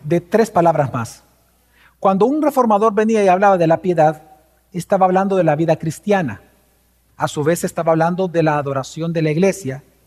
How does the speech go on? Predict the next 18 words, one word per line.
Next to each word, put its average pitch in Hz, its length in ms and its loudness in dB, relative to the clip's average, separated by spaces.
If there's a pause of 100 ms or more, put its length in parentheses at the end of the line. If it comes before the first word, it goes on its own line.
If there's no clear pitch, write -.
(320)
y 180 100 0
a 160 40 4
la 151 100 2
vez 160 160 -6
está - 140 -2
hablando 165 280 0
de 165 140 -2
la 147 100 0
religión, 135 600 -4 (920)
de 160 100 -2
la 151 120 0
verdadera 139 400 -6
religión 143 320 -8
que - 100 -6
habla 143 180 -2
Santiago 143 440 -8
capítulo 113 420 -18
dos. 101 240 -20